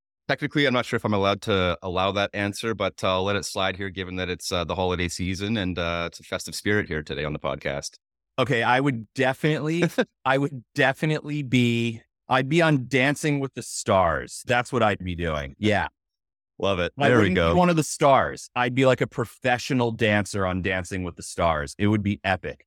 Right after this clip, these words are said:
Speaker 2: It would be the worst thing you've ever seen. It would definitely be on Fox. And, uh, yeah, I would be an internet disaster sensation.
Speaker 1: You'd be doing numbers for all the wrong reasons, right?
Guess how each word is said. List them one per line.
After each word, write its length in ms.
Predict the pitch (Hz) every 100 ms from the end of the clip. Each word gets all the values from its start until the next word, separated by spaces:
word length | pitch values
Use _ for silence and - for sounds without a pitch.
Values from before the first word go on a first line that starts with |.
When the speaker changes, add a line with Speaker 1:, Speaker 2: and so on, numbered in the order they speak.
| -
Speaker 2:
It 100 | 107
would 120 | 113
be 460 | 117 113 107 104 104 _ _ _ _ _
the 100 | 117
worst 560 | 113 107 127 151 - -
thing 300 | 135 131 123
you've 180 | 117 107
ever 300 | 113 110 104
seen. 500 | - 104 95 92 92
It 140 | 98
would 180 | 95 82 _ -
definitely 600 | 120 - 127 123 120 107
be 180 | 110
on 220 | 104 104 95
Fox. 720 | - 95 90 85 - - - _ _ _ _ _ -
And, 580 | 101 98 92 92 90
uh, 600 | 92 90 90 87 87 85 90 _ _ -
yeah, 360 | 101 104 80 - _
I 160 | 107 110
would 180 | 123 110
be 220 | 117 113
an 80 | 110
internet 600 | 110 113 135 123 117 117 _ _ _
disaster 800 | 107 107 95 101 98 95 - 104
sensation. 880 | - 107 92 82 - 80 76 76 67 _ _ -
Speaker 1:
You'd 140 | 95
be 80 | 98
doing 240 | 82 107
numbers 320 | 104 104 107
for 120 | - 98
all 120 | 95
the 80 | 95
wrong 240 | 92 92
reasons, 400 | 92 87 78 76
right? 240 | 82 92